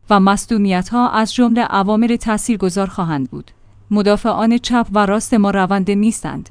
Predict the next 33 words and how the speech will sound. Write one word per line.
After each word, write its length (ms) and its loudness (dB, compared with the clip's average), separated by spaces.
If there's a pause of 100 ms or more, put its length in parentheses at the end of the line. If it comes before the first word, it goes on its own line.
بازیکن 500 2
سابق 420 -2
تیم 300 2
ملی 300 -2
در 160 -2
خصوص 420 -6
این 200 4
که 140 0
برخی 360 0
بازیکنان 640 -2
که 240 -4
انتقادات 640 -4
به 120 -4
آنها 360 -6
وارد 260 -4
شده 260 -4
مانند 400 -2
میلاد 400 0
محمدی 520 -2
که 140 -6
گفته 320 -4
می‌شود 500 -4 (240)
عملکرد 540 0
را 160 -2
به 100 -8
افتی 300 -8
داشتند، 560 -6 (280)
باز 200 0
هم 200 2
دعوت 380 -2
می‌شوند، 540 -4 (160)
تصریح 480 0
کرد: 320 -2